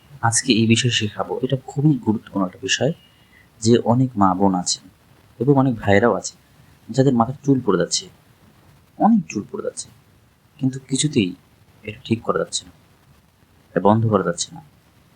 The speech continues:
অনেক চিকিৎসা নেওয়ার পরেও কাজ হচ্ছে না। জাদু যে বিষয়টা আছে, যদি কাউকে জাদুর মাধ্যমে এটা করানো হয়, তাহলে তার ওষুধ বা কোনো ধরনের ট্রিটমেন্ট কাজ আসবে না, কারণ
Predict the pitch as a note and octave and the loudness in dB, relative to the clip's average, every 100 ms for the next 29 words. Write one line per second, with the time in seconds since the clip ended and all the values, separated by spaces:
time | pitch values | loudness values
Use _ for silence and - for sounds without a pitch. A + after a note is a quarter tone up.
0 | _ _ _ - B2 B2+ B2 - A#2 - | _ _ _ 0 2 2 -2 -6 -2 0
1 | A2 G#2 G2+ - G#2 G2 G2 - - - | 2 0 0 0 0 -2 -10 -8 -10 -10
2 | G#2+ _ - - _ - _ _ _ _ | -20 _ -20 -20 _ -20 _ _ _ _
3 | _ _ _ _ _ _ _ _ _ _ | _ _ _ _ _ _ _ _ _ _
4 | _ _ _ _ _ - G2 A#2 B2+ F3 | _ _ _ _ _ -14 -2 2 4 2
5 | F3+ - _ _ A2+ A#2 G#2+ G#2 G2+ F#2 | 0 -8 _ _ -2 2 2 0 -4 -10
6 | F2+ - G3 - _ _ - - G2 G2+ | -12 -10 -12 -14 _ _ -20 -10 -8 -4
7 | G#2 G2 F#2 A2+ A2+ G#2 A2 G#2+ - G2+ | -4 -2 -2 2 2 2 -2 -8 -6 -4
8 | A2 A2 E2+ D#2+ - - - - - - | -2 0 -2 -6 -12 -20 -20 -20 -20 -20
9 | - G2+ G2 F#2+ F#2+ F2+ - - C3 B2 | -10 -4 0 2 0 0 -4 -2 0 -2
10 | - - _ F#2 - G2 F#2 G2 F#2+ F#2+ | -6 -20 _ -6 -6 -8 -4 -4 -4 -6
11 | G2+ F#2+ F2+ F2+ - - - F2+ - F2+ | -6 -2 0 0 0 -2 -2 -4 -4 -6
12 | G#2 | -6